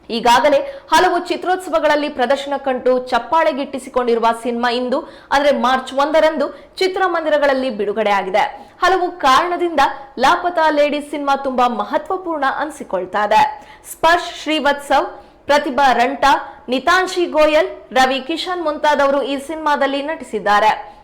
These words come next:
ಈ ಸಿನಿಮಾದಲ್ಲಿ ನಟಿಸಿರುವ ಬಹುತೇಕ ಕಲಾವಿದರು ಹೊಸಬ್ರು. ಮುಖ್ಯವಾದ ಮೂರು ಪಾತ್ರಗಳಲ್ಲಿ ಕಾಣಿಸಿಕೊಂಡಿರುವ ಸ್ಪರ್ಶ್ ಶ್ರೀವತ್ಸವ್, ಪ್ರತಿಭಾ ರಂಟಾ, ನಿತಾಂಶಿ ಗೋಯಲ್ ಅವರಿಗೆ ಇದು ಮೊದಲ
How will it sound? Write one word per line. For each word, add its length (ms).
ಈ 100
ಸಿನಿಮಾದಲ್ಲಿ 640
ನಟಿಸಿರುವ 500
ಬಹುತೇಕ 500
ಕಲಾವಿದರು 580
ಹೊಸಬ್ರು. 640
ಮುಖ್ಯವಾದ 580
ಮೂರು 260
ಪಾತ್ರಗಳಲ್ಲಿ 640
ಕಾಣಿಸಿಕೊಂಡಿರುವ 760
ಸ್ಪರ್ಶ್ 320
ಶ್ರೀವತ್ಸವ್, 600
ಪ್ರತಿಭಾ 460
ರಂಟಾ, 760
ನಿತಾಂಶಿ 540
ಗೋಯಲ್ 400
ಅವರಿಗೆ 560
ಇದು 200
ಮೊದಲ 400